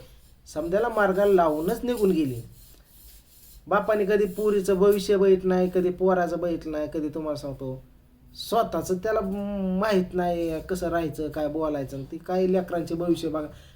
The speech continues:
हाही पण परपंच बिघडवायला लागलं. स्वतःची बायको तर लावली, <clears throat> सांभाळता आली नाही,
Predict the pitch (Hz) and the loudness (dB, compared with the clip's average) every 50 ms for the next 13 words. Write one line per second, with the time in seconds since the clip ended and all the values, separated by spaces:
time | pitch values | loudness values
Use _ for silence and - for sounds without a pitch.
0 | - - - 180 185 190 190 185 196 190 185 175 202 202 190 185 185 175 165 175 | -12 -4 0 4 6 6 6 6 4 0 0 2 2 2 2 4 2 2 2 4
1 | 170 185 190 180 165 151 143 139 135 135 127 120 113 110 107 - - - - - | 8 8 8 8 8 6 2 2 0 -2 -4 -4 -6 -8 -10 -12 -14 -16 -18 -18
2 | - - - - - - - - - 185 180 185 190 180 185 185 190 196 185 185 | -20 -20 -20 -20 -20 -20 -12 -4 -2 -2 0 2 4 4 6 6 6 4 4 2
3 | 190 180 185 185 190 190 185 185 185 180 180 - - - - - - - - - | 2 2 4 6 6 6 6 6 6 4 2 -2 -8 -14 -14 -14 -14 -14 -14 -14
4 | - - - - - - - - - - - - 196 190 175 165 143 - - - | -16 -16 -16 -18 -18 -20 -20 -20 -20 -14 -8 -4 -2 -2 -2 -2 -4 -4 -2 0
5 | 202 196 190 175 180 180 180 180 180 185 180 185 180 165 139 | 2 4 4 4 4 4 4 6 6 6 6 4 2 0 -2